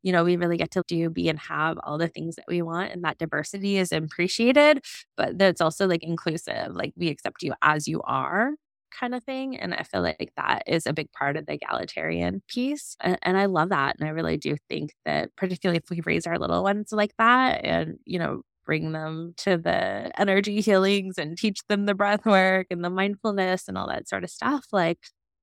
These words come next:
I think it's the Dalai Lama that says, like, if we teach all our kids meditation, that, like, war would be eradicated within a generation, you know? And I feel, I remember my mom dragging me to metaphysical, not really dragging 'cause I love to go. That was my favorite little fairy place. But,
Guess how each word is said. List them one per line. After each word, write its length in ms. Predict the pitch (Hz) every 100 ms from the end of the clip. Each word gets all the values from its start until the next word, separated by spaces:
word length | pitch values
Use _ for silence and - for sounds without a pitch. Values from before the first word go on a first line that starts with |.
| _ 185
I 40 |
think 180 | 185 175
it's 120 | -
the 80 | 170
Dalai 240 | - 160
Lama 280 | 170 151 160
that 180 | 131 -
says, 220 | - 147 -
like, 60 |
if 80 | 160
we 80 | 175
teach 200 | - 165
all 140 | - -
our 80 |
kids 240 | - 156 -
meditation, 680 | 170 185 165 - 170 160
that, 200 | 165 -
like, 160 | 95 -
war 240 | - 165 160
would 200 | 160 -
be 240 | 180 180
eradicated 680 | - 92 - 95 - 90 87
within 480 | 90 - 92 90 90
a 60 | -
generation, 800 | 170 160 - - - - - -
you 140 | 135
know? 140 | 180 143
And 220 | - 185
I 80 | 180
feel, 320 | - 180 170 170 151
I 100 | 180
remember 360 | 190 165 160
my 160 | 160 160
mom 240 | 156 156
dragging 320 | 165 165 170
me 160 | 165 170
to 420 | 165 190 165 143 -
metaphysical, 720 | 190 165 185 185 - 170 139 185
not 160 | 175 -
really 160 | -
dragging 360 | 147 143 147 170
'cause 100 | 160
I 100 | 143
love 220 | 147 143 -
to 80 |
go. 180 | - 87
That 160 | 90 -
was 140 | -
my 100 | 156
favorite 300 | 156 147 -
little 160 | - 156
fairy 320 | - - 170
place. 420 | - - 175 -
But, 320 | 156 156 240